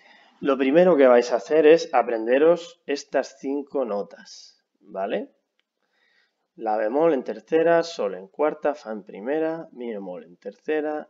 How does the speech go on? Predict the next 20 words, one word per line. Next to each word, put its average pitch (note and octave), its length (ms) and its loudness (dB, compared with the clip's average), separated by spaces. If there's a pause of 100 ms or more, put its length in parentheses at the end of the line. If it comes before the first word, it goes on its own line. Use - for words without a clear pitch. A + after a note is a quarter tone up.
(140)
y A2 140 -10
re B2+ 420 -6
en A2+ 240 -14
cuarta. G2+ 760 -10 (720)
Aquí A#2 240 -16
lo G2+ 120 -8
tenéis. - 420 -20 (540)
La B2+ 120 -8
entonación, C3+ 680 2
como C3 260 -2
siempre, E3 340 -2
también C3 380 -4
os B2 140 -4
la A#2+ 120 -4
voy A#2+ 120 -2
a A#2+ 60 -4
poner C3 360 -4
en A#2+ 220 -4
un B2+ 180 -4
audio G#2 460 -10